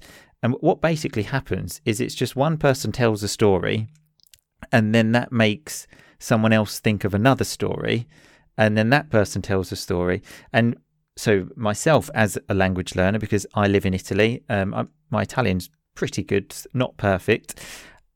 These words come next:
In that situation, I'm at a dinner table and that someone says something and I think, "I've got a brilliant story to tell about that." But then I think, Oh,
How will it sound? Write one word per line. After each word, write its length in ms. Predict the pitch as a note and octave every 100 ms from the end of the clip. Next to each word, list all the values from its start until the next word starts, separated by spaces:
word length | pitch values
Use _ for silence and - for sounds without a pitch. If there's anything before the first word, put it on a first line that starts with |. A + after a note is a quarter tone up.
| _
In 200 | E3+ E3+ E3+
that 180 | -
situation, 600 | - D3+ - C3+ C#3 -
I'm 180 | F#2 G2+ -
at 240 | D3 - -
a 60 |
dinner 240 | G#2+ B2+ A#2
table 600 | - F#2+ F2 G#2 G#2+ A2 - - _ _
and 260 | A2 G#2 G2+ C3+
that 160 | B2
someone 240 | - A#2 G#2+
says 220 | C#3 C3
something 360 | G#2 F#2+ F#2 G2
and 100 | G#2+
I 120 | G#2
think, 280 | - G2+ - _ -
"I've 240 | A2 A2+
got 160 | - G#2
a 60 |
brilliant 680 | F2+ - A2 B2 A#2+ A2+ G#2+
story 400 | - A2 G#2+ F#2+
to 100 | -
tell 260 | - A2 G#2
about 340 | F#2 F#2 E2+ -
that." 220 | F2 - - - -
But 140 | A2
then 140 | A#2+ C#3+
I 80 | A#2+
think, 420 | - F#2 G2 - _ _ _ _ _ _
Oh, 420 | - - - -